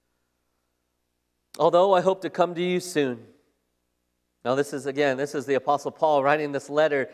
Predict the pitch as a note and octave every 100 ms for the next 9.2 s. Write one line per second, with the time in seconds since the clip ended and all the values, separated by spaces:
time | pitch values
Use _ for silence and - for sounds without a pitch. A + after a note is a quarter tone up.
0 | - - D#3+ D3 E3+ D#3+ E3 E3 D#3+ C#3
1 | F3+ E3+ D3 - F#3 F3+ E3 D3+ D3 F3+
2 | F3+ F#3 E3 F3+ F#3 F3+ - D3+ - -
3 | _ _ _ _ _ _ _ - G3 G3
4 | F3 D#3 D#3+ F#3 F3+ E3 D#3+ D3+ G3 F#3
5 | D3+ - - _ _ _ _ _ _ _
6 | - F#3+ F3+ F3+ F3+ G3 - F#3+ F3+ E3
7 | F3 G3+ G3+ F3+ F3+ G3+ E3+ G3 F#3+ F#3
8 | F3 - G3 F#3+ F3+ F3 E3+ F#3 G3 G3
9 | F#3